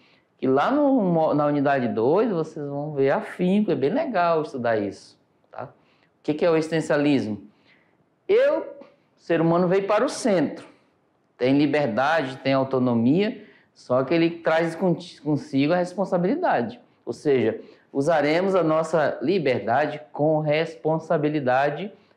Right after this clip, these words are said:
perante o quê? A sociedade, tá? Bem, olha só que legal o nosso,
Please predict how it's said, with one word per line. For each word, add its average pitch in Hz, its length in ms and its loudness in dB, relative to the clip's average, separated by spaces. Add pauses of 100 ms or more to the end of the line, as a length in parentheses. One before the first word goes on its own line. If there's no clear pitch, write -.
(100)
perante 160 440 0
o - 40 -10
quê? 170 260 2
A 117 40 -2
sociedade, 202 840 -2 (540)
tá? 143 340 -4 (460)
Bem, - 320 -4
olha 196 240 0
só 277 180 -2
que 277 140 -4
legal 175 500 2
o 151 40 -2
nosso, 147 720 -2